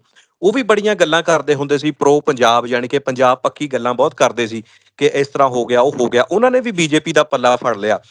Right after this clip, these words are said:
ਸੋ ਫਿਰ ਇਹ ਪਲਵਿੰਦਰ ਸਿੰਘ ਤਲਵਾੜਾ ਹੋਰੀ ਵੀ ਉਸੇ ਕੈਟਾਗਰੀ 'ਚ ਆ ਵੀ ਪਹਿਲਾਂ ਪੰਥਕ ਗੱਲਾਂ, ਪੰਜਾਬ ਦੀਆਂ ਗੱਲਾਂ, ਫਿਰ, ਅ, ਜਿਹੜੇ ਬਾਦਲ ਪਰਿਵਾਰ ਦੇ ਨਾਲ ਜਿਹੜਾ ਰਚ ਵਿੱਚ ਜਾਣਾ, ਸੋ ਫਿਰ ਇੱਕੋ ਕੈਟਾਗਰੀ ਹੋ ਜਾਂਦੀ ਹੈ।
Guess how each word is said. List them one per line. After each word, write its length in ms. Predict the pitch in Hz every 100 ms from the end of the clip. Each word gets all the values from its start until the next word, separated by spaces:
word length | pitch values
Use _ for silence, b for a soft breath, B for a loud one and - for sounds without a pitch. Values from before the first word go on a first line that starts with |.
| b b -
ਸੋ 180 | 220
ਫਿਰ 360 | 220 226 240 214 _
ਇਹ 200 | 175 185 175
ਪਲਵਿੰਦਰ 300 | 170 165 175
ਸਿੰਘ 180 | 185 214
ਤਲਵਾੜਾ 400 | 196 147 156 202
ਹੋਰੀ 200 | 196 214
ਵੀ 120 | 220
ਉਸੇ 260 | 208 208 214
ਕੈਟਾਗਰੀ 460 | 202 185 180 185
'ਚ 120 | 185
ਆ 60 | 190
ਵੀ 60 | 196
ਪਹਿਲਾਂ 260 | 180 175 196
ਪੰਥਕ 400 | 160 147 175 170
ਗੱਲਾਂ, 300 | 147 143 151
ਪੰਜਾਬ 400 | 156 139 135 135
ਦੀਆਂ 160 | 147
ਗੱਲਾਂ, 320 | 135 127 131 123 b b b
ਫਿਰ, 320 | - 175 196 - b b 147 147
ਅ, 40 | 139
ਜਿਹੜੇ 200 | 147 156
ਬਾਦਲ 420 | 131 127 131 151
ਪਰਿਵਾਰ 360 | 156 156 151 139
ਦੇ 120 | 147
ਨਾਲ 220 | 139 135
ਜਿਹੜਾ 200 | 135 143
ਰਚ 180 | 131 127
ਵਿੱਚ 220 | 127 -
ਜਾਣਾ, 260 | 123 117 120
ਸੋ 140 | 151
ਫਿਰ 120 | 151
ਇੱਕੋ 280 | 156 151 180
ਕੈਟਾਗਰੀ 400 | 208 190 180 185
ਹੋ 100 | 165
ਜਾਂਦੀ 300 | 156 147
ਹੈ। 40 | 156